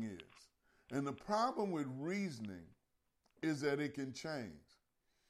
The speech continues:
I was gonna wear brown today, but no, I think I'm gonna wear green. I was gonna wear green, but no, I wanna wear yellow. You can keep changing because it reasons. That's what your mind does. It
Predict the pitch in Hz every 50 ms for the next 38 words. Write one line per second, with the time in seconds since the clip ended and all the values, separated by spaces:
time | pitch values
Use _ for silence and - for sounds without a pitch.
0 | _ _ _ _ - - _ _ _ - 127 147 147 131 123 143 147 143 143 143
1 | 151 147 117 101 113 135 147 151 147 147 143 143 139 131 139 139 147 147 117 123
2 | 120 117 131 143 147 156 131 - - - 139 135 131 127 131 131 123 123 120 113
3 | 92 90 104 98 90 87 85 80 78 - _ - - _ _ _ - 120 135 147
4 | 147 147 127 127 147 143 143 143 139 127 113 123 143 151 151 143 131 135 131 143
5 | 139 143 139 139 135 131 131 127 123 120 123 120 117 113 120 117 107 98 90 98
6 | 117 147 160 - - 160 147 - - 202 202 196 185 - - - 196 196 190 170
7 | 123 101 104 95 - - - - - _ - 143 139 - 143 135 131 123 - -
8 | - 139 147 139 123 123 127 139 160 185 190 175 165 123 95 82 90 87 73 73
9 | - - - 139 143 - 165 135 - 143 139 127 131 139 143 147 143 139 135 139
10 | 131 120 110 92 117 120 113